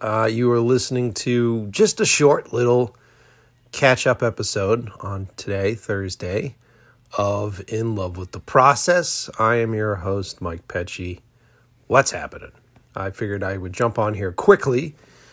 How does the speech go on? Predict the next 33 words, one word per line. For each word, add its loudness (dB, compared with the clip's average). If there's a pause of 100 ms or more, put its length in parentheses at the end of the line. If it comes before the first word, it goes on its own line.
(200)
before 0
I 0
have -2
to -10
continue -6
running -4
my -4
errands -4
today. -4
I've -6
got -4
a -8
few -6
more -6
Christmas -4
gifts -4
to -10
buy. 6
I've -4
got, -2 (520)
<clears throat> -12
I 4
have 2
to -16
get 0
some -2
more 0
ingredients 2
for -4
a -6
big -4
charcuterie 2
board 4